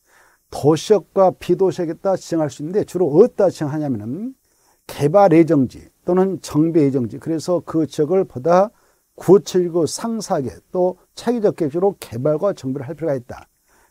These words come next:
그럴 때에 지구 단위 계획구역을 지정할 수 있습니다.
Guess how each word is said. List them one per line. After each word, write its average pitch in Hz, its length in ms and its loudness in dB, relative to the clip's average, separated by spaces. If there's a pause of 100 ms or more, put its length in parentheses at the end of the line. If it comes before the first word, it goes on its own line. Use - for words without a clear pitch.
(120)
그럴 190 380 4
때에 190 500 0
지구 156 460 -4
단위 165 240 2
계획구역을 165 640 -2 (400)
지정할 127 480 -4
수 123 140 -14
있습니다. 110 520 -16